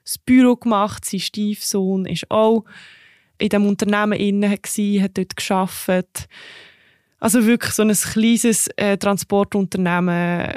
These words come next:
wo immer irgendwie funktioniert hat, vierzig Jahre lang, also gut funktioniert hat, glaube ich.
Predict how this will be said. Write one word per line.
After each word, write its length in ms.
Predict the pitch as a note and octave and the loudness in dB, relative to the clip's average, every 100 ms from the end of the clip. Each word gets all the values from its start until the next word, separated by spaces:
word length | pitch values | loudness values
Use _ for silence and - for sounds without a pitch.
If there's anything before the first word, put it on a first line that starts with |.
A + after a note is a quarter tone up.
| - - | -10 -12
wo 880 | F3 F#3 F#3 F3+ F3+ F3+ F3 F3 - - | -6 -2 0 0 0 0 0 -2 -4 -4
immer 400 | F#3 F#3+ F#3 F3+ - - - | 0 2 0 -2 -6 -16 -10
irgendwie 360 | F#3 F#3+ F#3 | -4 -2 -2
funktioniert 800 | F3+ F#3 - - G3 B3+ D4 - | -2 -6 -6 -2 0 2 0 0
hat, 240 | B3+ A#3+ - | 0 0 -2
vierzig 440 | A#3+ B3 A#3+ - | -2 -2 -4 -2
Jahre 340 | G3+ G3 G#3 | 0 2 0
lang, 280 | G3+ F#3+ F#3+ | 0 0 -2
also 160 | G3 - | -6 -8
gut 180 | C#4 - | -10 -6
funktioniert 540 | C4 - A#3 A3 - | -8 -4 -6 -4 -8
hat, 120 | - | -8
glaube 320 | - G3+ | -2 -2
ich. 60 | G3+ | -2